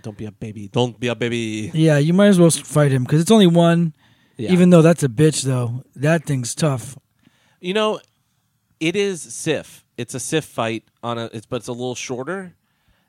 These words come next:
Speaker 1: Um, you just gotta get in its rib cage, but it can do that thing that Sif doesn't
Speaker 2: The
Speaker 1: do, where
Speaker 2: snap,
Speaker 1: it turns
Speaker 2: dude.
Speaker 1: and snaps, and it can
Speaker 2: Yeah.
Speaker 1: grab you, and you're fucked.
Speaker 2: Yeah, man, fuck that thing. I gotta,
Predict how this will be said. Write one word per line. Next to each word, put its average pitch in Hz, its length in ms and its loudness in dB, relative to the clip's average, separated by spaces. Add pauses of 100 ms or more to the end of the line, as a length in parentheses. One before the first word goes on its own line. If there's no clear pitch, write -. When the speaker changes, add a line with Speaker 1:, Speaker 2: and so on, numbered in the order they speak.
(120)
Speaker 1:
Um, 113 260 0
you 120 60 -4
just 131 120 -10
gotta 190 160 -6
get 160 160 -8
in 156 40 -12
its 127 140 -14
rib 120 220 -8
cage, 156 400 -8
but 127 160 -6
it 123 100 -10
can 123 160 -12
do 123 240 -8
that 120 240 -4
thing 127 380 -6
that 117 200 -10
Sif - 240 -6
doesn't 113 280 -6
Speaker 2:
The - 100 0
Speaker 1:
do, 104 80 -2
where 110 100 -2
Speaker 2:
snap, 220 280 2
Speaker 1:
it 127 140 -2
turns 131 120 -4
Speaker 2:
dude. 160 240 2
Speaker 1:
and 202 120 -4
snaps, 117 360 -8
and 117 160 -10
it 123 80 -8
can 175 100 -8
Speaker 2:
Yeah. 202 300 4
Speaker 1:
grab 135 100 2
you, 147 120 2
and 117 120 -4
you're 101 120 -8
fucked. - 520 -20
Speaker 2:
Yeah, 165 280 -4
man, 127 300 -4
fuck - 260 0
that 165 180 0
thing. 123 160 -6
I 139 60 -4
gotta, 151 200 -4